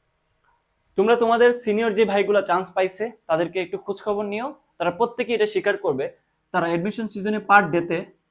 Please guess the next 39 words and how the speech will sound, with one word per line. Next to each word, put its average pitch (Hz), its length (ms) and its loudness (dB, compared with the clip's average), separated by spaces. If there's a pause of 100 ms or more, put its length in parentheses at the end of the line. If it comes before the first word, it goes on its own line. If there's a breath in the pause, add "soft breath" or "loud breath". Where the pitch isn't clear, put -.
দশ 196 220 -2
থেকে 220 360 -6 (360)
ষোলো 190 200 2
ঘন্টা 202 220 -2
করে 185 380 -6
পড়াশোনা 151 340 -6
করছেন। 135 420 -10 (420)
এটা 175 120 -4
স্বীকার 202 260 -4
করবেন 196 340 0
তারা, 117 200 -6
বেশিরভাগ 190 500 -6
ক্ষেত্রে 202 380 -4
এটা 160 140 -6
ঘটছে। 127 340 -12 (480 soft breath)
So, 185 60 -4
তোমাকেও 233 460 -2
কিন্তু 220 260 -4
মাইন্ডসেটটা 196 520 -2
ওইভাবে 180 280 -2
করে 180 180 -2
নিতে 170 240 -8
হবে 180 280 -6 (420)
যে 165 60 2
এখন 214 360 0
আর 214 100 2
আগের 175 220 2
মতো 185 200 -6
পড়লে 170 260 -4
হবে 156 260 -8
না, 262 200 -12 (260)
এখন 170 220 -4
আমাকে 196 280 0
আমার 185 200 2
সর্বোচ্চটুকু 208 640 -6
দিয়ে 180 140 -2
পড়াশোনা 143 360 -10
করতে 131 260 -16
হবে, 110 200 -16